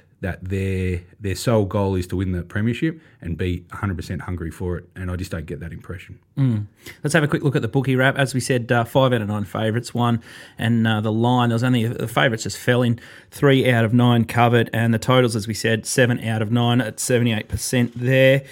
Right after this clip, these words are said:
Speaker 2: Uh, the Sting, you went okay. The Geelong line, the over, the Kangas Essendon game was good for you,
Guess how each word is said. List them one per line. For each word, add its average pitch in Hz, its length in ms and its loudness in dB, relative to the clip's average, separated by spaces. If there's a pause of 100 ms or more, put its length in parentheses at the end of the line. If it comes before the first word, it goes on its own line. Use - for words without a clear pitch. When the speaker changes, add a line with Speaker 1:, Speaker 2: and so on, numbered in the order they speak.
(300)
Speaker 2:
Uh, 139 420 2
the 135 140 -6
Sting, 170 480 2
you 139 100 0
went 151 140 4
okay. 151 520 4 (120)
The 131 100 2
Geelong 135 380 4
line, 127 240 2
the 117 140 2
over, 131 380 4 (360)
the - 80 -10
Kangas 127 300 2
Essendon 123 500 2 (260)
game 135 320 4
was 123 140 0
good 143 180 0
for 143 300 4
you, 135 180 2